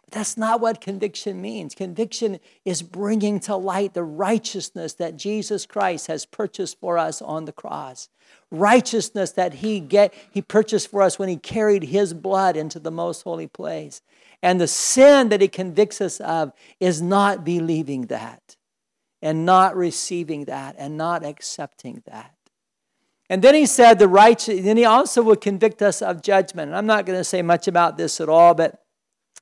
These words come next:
but once again, um, I read a commentary that says that the Holy Spirit, um, will convict us of the righteousness that we can have through Christ. And I thought, "Well, he got that right."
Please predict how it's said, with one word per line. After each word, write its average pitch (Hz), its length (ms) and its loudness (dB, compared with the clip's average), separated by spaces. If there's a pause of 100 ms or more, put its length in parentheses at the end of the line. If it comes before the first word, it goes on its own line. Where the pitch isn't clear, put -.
(300)
but 196 160 4
once 214 300 4
again, 180 560 2
um, 165 280 -2
I 165 100 -8
read 196 260 6
a 202 40 0
commentary 190 600 0
that 170 160 -2
says 185 380 0
that 175 300 2 (220)
the 170 100 -2
Holy 196 220 6
Spirit, 185 580 0
um, 156 240 -2 (240)
will 165 120 0
convict 202 420 2
us 190 320 2
of 160 320 4
the 160 80 -10
righteousness 180 760 2
that 170 220 2
we 165 120 -4
can 165 180 -6
have 180 320 0
through - 320 -8
Christ. 226 540 2
And 196 100 0
I 180 40 -4
thought, 208 260 -2
"Well, 220 120 4
he 233 60 0
got 196 220 -2
that 208 200 2
right." 165 300 0